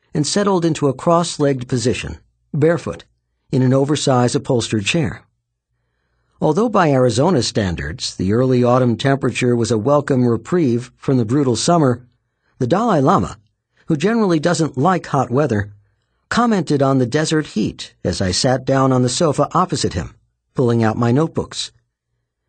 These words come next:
As I set up my tape recorder on the coffee table in front of us, we spoke for a few moments about his being back in Tucson after so many years. But with so many questions that I wanted to cover, very shortly,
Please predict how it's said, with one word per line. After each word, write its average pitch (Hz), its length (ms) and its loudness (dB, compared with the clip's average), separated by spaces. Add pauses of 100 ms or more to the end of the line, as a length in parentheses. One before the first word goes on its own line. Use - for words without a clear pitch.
As - 160 -4
I 90 60 -2
set 147 240 0
up 147 120 0
my 120 140 0
tape 170 280 -4
recorder 131 460 0
on 123 120 2
the 110 60 0
coffee 131 380 0
table 107 400 0
in 90 100 -2
front 180 220 0
of 131 80 -2
us, 85 220 -4 (680)
we 156 100 0
spoke 240 340 -2
for 185 160 0
a 143 60 0
few 151 200 0
moments 123 440 2
about 131 260 2
his 127 160 0
being 139 260 2
back 123 300 0
in 123 140 2
Tucson 98 560 0
after 107 280 -2
so 120 220 0
many 110 160 2
years. 110 540 -2 (880)
But - 120 -4
with 101 160 -6
so 226 220 -2
many 160 180 0
questions 107 680 -6
that 117 100 0
I 117 60 2
wanted 131 320 0
to - 60 -2
cover, 107 380 -2 (680)
very 208 240 -2
shortly, 107 540 0